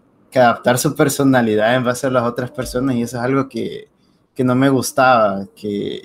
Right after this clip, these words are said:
yo no quería, yo no quería traicionarme a mí mismo y no sabía como muy bien cómo,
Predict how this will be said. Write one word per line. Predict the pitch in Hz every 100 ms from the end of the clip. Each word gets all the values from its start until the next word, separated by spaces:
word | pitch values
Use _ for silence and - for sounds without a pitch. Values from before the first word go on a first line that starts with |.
| -
yo | 117
no | 123 -
quería, | 127 120 131 123 110 104 98 90 - _ _ _ _ _ _ _ _ -
yo |
no | 135 135
quería | 147 151 156 151 -
traicionarme | 131 123 127 113 117 131
a | 131
mí | 127
mismo | 123 135 131
y |
no | 120
sabía | 113 113 120 120
como | 120 110 107
muy | 113 110
bien | 101 107 113 117
cómo, | 117 113 113 120 117 107 101 98